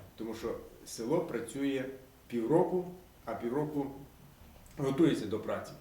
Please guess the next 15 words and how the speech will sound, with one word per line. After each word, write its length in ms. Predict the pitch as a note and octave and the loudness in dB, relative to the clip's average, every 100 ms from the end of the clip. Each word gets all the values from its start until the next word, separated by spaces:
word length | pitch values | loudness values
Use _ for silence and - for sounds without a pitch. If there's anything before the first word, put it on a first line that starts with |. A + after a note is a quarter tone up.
| - - | -20 -8
І 80 | A#2+ | -4
без 280 | A#2+ B2+ - | 0 -2 -2
системи 520 | A#2+ D#3 C#3+ A#2+ A2+ - - - - | -2 2 4 2 -2 -8 -18 -18 -6
кредитування, 680 | A2+ A2 A#2+ D#3+ D#3 C#3 - - - A2 | -4 -2 0 2 2 0 -4 -14 -14 -8
е, 440 | G#2+ G#2+ G#2 G#2 A2+ | -4 -2 -2 -4 -6
ефективне 440 | G#2 B2 - C3 A#2 | -6 -6 -4 -2 0
виробництво 480 | A2+ G#2 C#3 C#3 G#2 | 0 0 -2 -6 -6
не 140 | B2 | -6
побудуєш. 540 | - G#2+ G#2+ F#2 E2 - - - - - - - - - - - - | -6 -8 -8 -8 -10 -12 -20 -20 -20 -20 -20 -20 -20 -20 -20 -20 -4
Ось 400 | D#3 A3+ G#3+ - - - - - - - - | 8 10 10 4 -6 -14 -20 -20 -20 -20 -16
складові 920 | - - - D#3+ D3+ F3 G#3+ G3+ F#3+ | -10 -8 4 6 10 10 10 8 6
того, 400 | - - F#3 G3+ | 4 4 8 8
щоб, 240 | E3 D#3 D3 - - C#3 | 8 4 2 -4 -8 0
е, 360 | C3+ C3+ C3+ - | 4 4 4 2
український 1040 | C#3+ - D#3+ F#3 F3 D3+ - C#3+ C#3 G#2+ | 0 4 6 8 6 4 0 2 2 0